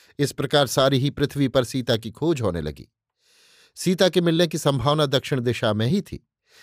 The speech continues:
इसलिए दक्षिण में जो दल युवराज अंगद की अध्यक्षता में भेजा गया,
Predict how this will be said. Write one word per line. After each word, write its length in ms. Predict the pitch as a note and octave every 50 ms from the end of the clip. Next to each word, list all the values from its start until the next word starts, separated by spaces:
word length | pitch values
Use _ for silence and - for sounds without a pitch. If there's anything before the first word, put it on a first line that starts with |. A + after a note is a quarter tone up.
| - - _ _ _
इसलिए 280 | E3 D#3 - E3+ E3+ D#3+
दक्षिण 380 | C#3+ D#3+ D3 - - D#3+ D3
में 140 | D3 C#3+ C3
जो 140 | B2 C3+ C3
दल 280 | A#2 B2+ A#2+ A#2 A2 - _ _ _ _
युवराज 380 | C3+ C#3 C#3 C#3 C#3+ C3+ C3+ C3
अंगद 400 | - - B2 C3+ C3 C#3 C3 -
की 120 | - C3+
अध्यक्षता 480 | A#2+ G#2+ G#2+ B2+ A#2+ - - - - G#2
में 160 | G2 G#2 F2+
भेजा 280 | E2 A#2+ D3+ D3+ E3+ C#3+
गया, 160 | A2 F2+